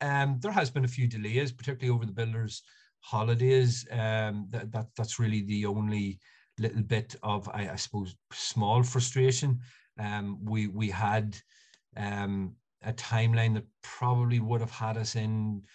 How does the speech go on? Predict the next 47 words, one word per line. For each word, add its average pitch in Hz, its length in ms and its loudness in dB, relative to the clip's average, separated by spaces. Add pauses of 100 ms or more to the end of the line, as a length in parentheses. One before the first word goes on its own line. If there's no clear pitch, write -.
(280)
you 110 80 -2
know, 107 200 0
quarter 110 420 2
one 104 420 0
next 107 380 -2
year. 107 380 2
We're 107 180 2
a 110 40 2
little 113 180 0
bit 110 160 -4
more 107 160 0
relaxed 104 420 -2
about 101 200 -4
that 101 200 -4
now. 104 200 -4
If 104 320 -4
it, 98 120 -6 (440)
if 95 120 -6
it 101 60 -4
runs 104 320 0
on 107 200 0
to - 80 -8
quarter 101 460 -4
two, 104 520 -2 (480)
um, 98 440 -4
I - 60 -6
wouldn't 104 260 -2
be 95 60 -4
crying 98 420 -4
about 101 280 -4
it 98 120 -6
at 98 140 -10
the 101 60 -6
moment. 104 480 -2 (460)
Um, 101 520 -2
we're 107 160 0
fortunate 110 580 2
to 120 100 -4
be 104 220 -2
just 101 300 -4
living 107 300 0
across 107 360 -2
the - 80 -6
road 104 340 0
from 117 200 0
the 101 80 -4
build, 113 420 0